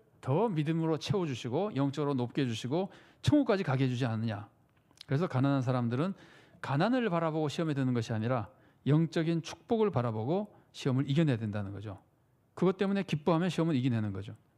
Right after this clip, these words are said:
여기서 높음을 자랑하라, 영적 높음을 자랑하라고 할 때 자랑하는 것은 뻑이라는 뜻이 아닙니다.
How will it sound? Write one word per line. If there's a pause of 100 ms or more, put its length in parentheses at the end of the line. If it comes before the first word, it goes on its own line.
(1040)
여기서
높음을
자랑하라,
영적
높음을
자랑하라고
할
때
자랑하는
것은 (880)
뻑이라는
뜻이
아닙니다.